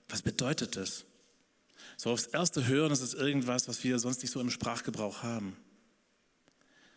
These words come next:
In erster Johannes eins neun, da steht: „Doch wenn wir unsere Sünden bekennen, erweist Gott sich als treu und gerecht.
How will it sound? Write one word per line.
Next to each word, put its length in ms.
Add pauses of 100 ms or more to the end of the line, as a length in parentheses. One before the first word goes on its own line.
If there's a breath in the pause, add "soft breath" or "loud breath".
(800 loud breath)
In 120
erster 200
Johannes 440
eins 320
neun, 260
da 100
steht: 440 (680 loud breath)
„Doch 140
wenn 140
wir 100
unsere 220
Sünden 400
bekennen, 540
erweist 420
Gott 180
sich 200
als 180
treu 340
und 140
gerecht. 560